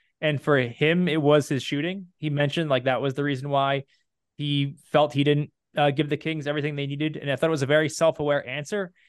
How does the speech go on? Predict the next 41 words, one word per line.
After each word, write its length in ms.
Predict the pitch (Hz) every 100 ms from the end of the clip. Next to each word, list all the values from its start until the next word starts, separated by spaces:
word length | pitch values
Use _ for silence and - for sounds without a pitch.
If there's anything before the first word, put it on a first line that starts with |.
| _
He's 100 | 151
kinda 220 | - -
saying 200 | 180 190
the 80 | 165
quiet 360 | - 170 165 151
part 200 | 165 165
out 180 | 151 135
loud 240 | 131 156
because 260 | 151 139 127
we 120 | 139
all 260 | 147 156 -
know 320 | 131 127 147
that 240 | 156 170 170
it 80 | 147
was 240 | 143 147
the 100 | 151
shooting 320 | 135 139 156
that 120 | 147 143
has 100 | 131
sort 140 | 143
of 120 | 127
held 240 | 127 147 139
him 140 | 139
back 240 | 123 135
so 140 | - 139
far 180 | 131 139
in 40 |
his 120 | 135
career. 320 | - 147 180 _ _ _ _ -
He 60 | 143
said 160 | 180
he 60 | 165
worked 260 | 160 170
on 120 | 180 170
it 80 | - -
hard 300 | 160 170 160
all 180 | 151
summer. 420 | 143 170 180 190 190 _
I 180 | 135 143
believe 480 | 131 - 135 143 160
him, 240 | 202 240